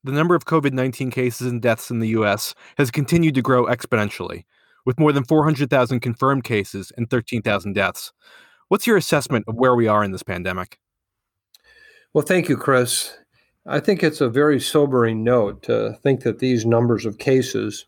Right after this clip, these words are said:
Speaker 2: which clearly reflect loved ones, co-, uh, friends, family, uh, are in, while enormous in size, they are just the beginning of what we're about to experience.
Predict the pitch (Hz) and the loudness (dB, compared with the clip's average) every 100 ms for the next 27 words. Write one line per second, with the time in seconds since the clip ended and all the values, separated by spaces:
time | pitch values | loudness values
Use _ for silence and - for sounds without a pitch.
0 | _ 120 117 - _ _ _ _ _ - | _ -4 -4 -10 _ _ _ _ _ -2
1 | 139 127 110 - 117 - 113 110 123 120 | 2 2 0 0 -2 -2 -2 0 0 0
2 | 117 117 113 104 - _ _ _ - 131 | 2 2 -2 -6 -16 _ _ _ -2 -2
3 | 113 110 92 - 131 131 123 120 117 - | 0 -2 -4 -2 2 4 2 0 -4 -2
4 | 120 117 113 110 107 _ _ _ _ _ | 2 2 2 0 -2 _ _ _ _ _
5 | _ _ _ - 127 123 131 127 123 - | _ _ _ -4 -2 0 2 4 2 0
6 | 139 123 110 104 _ _ 127 131 135 135 | -2 0 -2 -8 _ _ -2 2 4 2
7 | - _ - 123 - 123 135 175 156 117 | -4 _ -14 -14 -4 0 4 4 4 2
8 | 117 - 147 147 120 139 139 110 104 113 | -2 -2 0 2 -2 0 2 0 -2 -10
9 | - _ - 127 120 165 156 - 123 113 | -16 _ -8 -4 -2 -2 -4 -4 -6 0
10 | 123 113 107 113 101 110 110 107 104 - | 0 0 -6 -8 -6 -4 -2 -2 -4 -8
11 | 104 - 127 113 - 135 | -10 -4 0 0 -2 -10